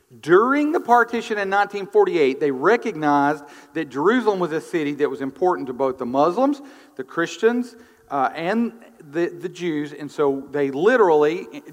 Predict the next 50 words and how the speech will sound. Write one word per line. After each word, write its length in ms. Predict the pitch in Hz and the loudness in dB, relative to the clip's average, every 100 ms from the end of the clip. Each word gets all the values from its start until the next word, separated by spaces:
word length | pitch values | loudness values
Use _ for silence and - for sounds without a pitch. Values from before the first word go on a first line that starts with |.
| 143 | -12
just 360 | 127 233 226 | 4 4 4
like 180 | 220 208 | 2 2
they 80 | 196 | 2
did 240 | 165 143 | 0 -2
Berlin, 460 | 151 147 139 135 135 | 0 2 0 -2 -2
they 120 | 127 | -4
took 320 | 120 - 233 | -4 -4 -4
Jerusalem, 540 | 196 180 165 139 151 147 | 0 0 0 -4 -6 -2
took 160 | 196 | -2
a 60 | 208 | -2
map, 340 | 143 135 135 | 0 0 2
put 120 | - | 2
a 40 | 220 | 2
cross 420 | - 175 160 151 | 2 2 2 -2
in 80 | 147 | -8
the 60 | |
middle 220 | 151 147 139 | -4 0 0
of 100 | 139 | 0
it, 120 | 139 - - _ | -4 -12 -20 _
and 420 | 147 143 127 - 139 | -8 -6 -8 -12 -4
divided 480 | 147 156 175 165 | 4 6 4 2
it 120 | 147 143 | -4 -4
into 180 | 143 | -4
quarters. 500 | 143 165 151 117 87 | -4 -2 0 0 -4
Christian 360 | - 151 139 143 | -8 -8 -8 -10
quarter, 420 | 156 156 143 143 - - - | -4 0 0 -2 -6 -20 -6
Muslim 320 | 147 147 139 | -2 -2 -2
quarter, 380 | 135 160 147 139 | -6 0 2 0
the 120 | 120 | -2
international 540 | 113 117 170 233 226 196 | -8 -4 0 0 0 0
quarter, 340 | 190 190 165 | 2 4 4
which 200 | 143 147 | 0 -2
hold, 320 | 156 156 156 | 0 -2 -2
has 380 | 156 151 147 - | -2 -2 -2 -4
the, 260 | 131 139 127 | -4 -2 -4
the 100 | 131 | -4
Dome 240 | 151 151 | -4 -2
of 60 | 147 | -2
the 80 | |
Rock 300 | 139 139 139 | 2 4 2
and 80 | 143 | 0
the 40 | 135 | -4
Western 320 | 139 147 143 | -4 -4 -4
Wall, 340 | 123 120 120 - - _ | -2 -2 -4 -14 -20 _
and 200 | - 135 | -12 -6
then 180 | 131 131 | -4 -4
the, 340 | 123 127 123 123 | -2 -4 -4 -6
um, 400 | 135 117 104 95 _ _ _ _ _ _ _ _ _ _ _ | -6 -6 -8 -18 _ _ _ _ _ _ _ _ _ _ _
Christian, 420 | - 143 - 131 | -12 -10 -8 -8
Muslim, 440 | 127 127 120 113 | -6 -6 -8 -12